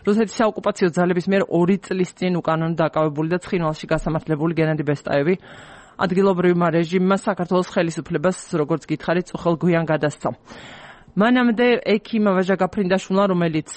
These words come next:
ორ ათას ცხრამეტ წელს თავად იყო ცხინვალის ციხის უკანონო პატიმარი, რადიო თავისუფლებას აცნობა, რომ ცხინვალის საპატიმროდან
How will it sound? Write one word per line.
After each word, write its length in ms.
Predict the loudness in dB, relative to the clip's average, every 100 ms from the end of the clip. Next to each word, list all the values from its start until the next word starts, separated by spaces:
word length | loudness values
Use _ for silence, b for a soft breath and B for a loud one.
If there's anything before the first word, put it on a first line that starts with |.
| -2
ორ 160 | 0 0
ათას 220 | -4 -4
ცხრამეტ 280 | 0 0 0
წელს 140 | -4 -2
თავად 260 | 2 2 0
იყო 120 | -6 -8
ცხინვალის 460 | -4 -2 -2 -2
ციხის 260 | -6 -6 -6
უკანონო 380 | -2 0 0 -2
პატიმარი, 440 | -2 -2 -2 0 0
რადიო 280 | 0 0 0
თავისუფლებას 680 | 0 0 -2 -6 -4 -2
აცნობა, 400 | -2 -4 -4 0 0
რომ 100 | 0 B B B B B -12
ცხინვალის 380 | -2 2 2 0
საპატიმროდან 580 | -2 -2 -2 0 2